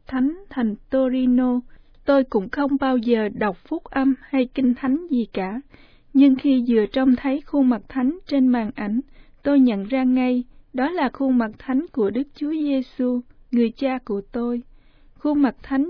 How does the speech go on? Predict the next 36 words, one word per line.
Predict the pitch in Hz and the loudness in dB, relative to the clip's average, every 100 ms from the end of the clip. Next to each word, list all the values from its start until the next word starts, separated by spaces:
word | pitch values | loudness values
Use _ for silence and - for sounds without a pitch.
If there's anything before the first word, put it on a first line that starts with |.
| - | -4
chỉ | 208 202 | -6 -4
xuất | 339 - | -8 -6
hiện | 277 208 196 | -2 -2 -2
trên | - 277 262 | -2 2 2
màn | 233 202 | 0 -2
ảnh | 202 196 262 | -6 -4 -2
truyền | 254 220 | -2 -2
hình | 240 208 202 - | 0 -2 -2 -4
trong | 277 262 233 | -2 0 0
vài | 220 202 | -2 -4
giây, | 226 247 247 - - - - | -4 -2 -4 -8 -20 -20 -10
bởi | - 240 | -2 2
vì | 285 233 | 2 2
lúc | 262 311 | 0 -2
ấy | 262 285 - | -4 -4 -4
chương | 285 262 | 0 0
trình | 240 214 208 | 2 -2 -4
kết | 285 - | -8 -10
thúc, | - 339 - - - - - | -12 -12 -14 -20 -20 -20 -2
nhưng | 294 269 | 2 2
trong | 294 269 247 | 2 2 2
vỏn | 214 233 | 2 2
vẹn | 262 208 208 | 2 0 -2
vài | 233 214 | -2 -2
giây | 214 262 254 | -2 0 0
ngắn | 262 294 339 | 0 -2 -2
ngủi | 196 - | -4 -4
ấy, | 240 262 294 _ - - | -4 -4 -6 _ -20 -10
đã | 185 196 | -2 -2
đủ | 240 208 196 269 | 0 0 0 -2
để | 220 208 - | -4 -4 -2
tôi | 269 247 | 0 2
nhận | 233 196 | 0 -2
ra | 226 262 247 | -4 -6 -6
khuôn | - 262 | -4 -2
mặt | 247 | -2